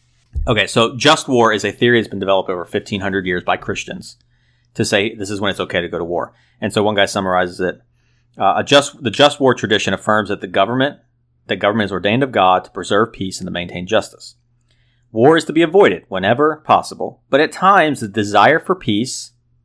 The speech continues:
so there's the first condition, desire for peace, makes war necessary. War is thus justified only as a last resort. That's condition two. It must be declared by legitimate government,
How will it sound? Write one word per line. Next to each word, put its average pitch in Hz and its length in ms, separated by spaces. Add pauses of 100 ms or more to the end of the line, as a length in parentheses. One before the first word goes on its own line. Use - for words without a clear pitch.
(220)
so 87 140
there's 85 100
the - 80
first 110 180
condition, 92 340
desire 85 300
for - 140
peace, 92 300 (580)
makes 104 200
war 117 200
necessary. 87 540 (420)
War 123 180
is 104 120
thus 139 260
justified 127 460
only 120 340
as 101 260
a 98 80
last 92 400
resort. 92 440 (160)
That's - 180 (480)
condition 92 400
two. 92 260 (920)
It 117 100
must 117 260
be 117 80
declared 113 380
by 101 100
legitimate 98 560
government, 101 480